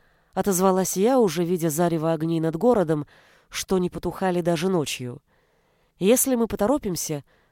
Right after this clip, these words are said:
то успеем даже поспать». Но против всякой логики —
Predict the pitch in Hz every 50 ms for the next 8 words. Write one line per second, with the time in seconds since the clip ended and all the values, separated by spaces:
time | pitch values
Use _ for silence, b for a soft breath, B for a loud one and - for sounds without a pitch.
0 | _ _ - 226 262 294 285 - - - 202 208 240 254 240 196 180 175 165 143
1 | 185 208 214 - - 226 208 - - - 139 123 120 - - - _ _ _ -
2 | - _ _ _ _ _ _ _ _ - _ - 165 165 170 170 - - 196 214
3 | 220 - - 139 - - - 196 175 - 175 165 170 202 254 269 214 180 160 -
4 | - 143 135 131